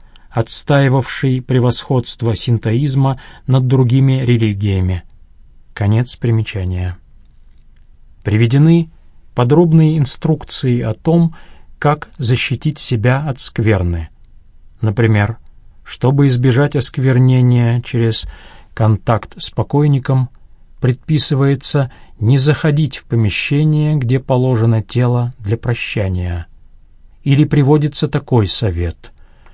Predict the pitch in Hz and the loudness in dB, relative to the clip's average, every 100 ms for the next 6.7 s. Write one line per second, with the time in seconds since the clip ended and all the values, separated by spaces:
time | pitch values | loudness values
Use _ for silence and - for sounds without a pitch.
0 | - - - - 98 110 135 147 143 151 | -20 -20 -16 -6 2 4 4 4 2 -2
1 | - 135 - - 123 139 127 - - - | -8 -10 -8 -4 0 0 -2 -10 -20 -20
2 | - - 120 131 127 147 - - - 135 | -20 -8 0 0 0 -4 -4 -6 -4 -4
3 | 123 - 127 - 127 110 117 101 92 - | -4 -4 -6 0 0 2 0 -2 -6 -4
4 | 101 92 92 90 - - - - - - | -4 -4 -4 -8 -12 -20 -20 -20 -20 -4
5 | 117 127 139 127 151 147 131 143 135 135 | 0 4 2 4 4 2 2 0 2 0
6 | 127 - 160 156 127 107 95 | -2 -2 0 2 2 0 -2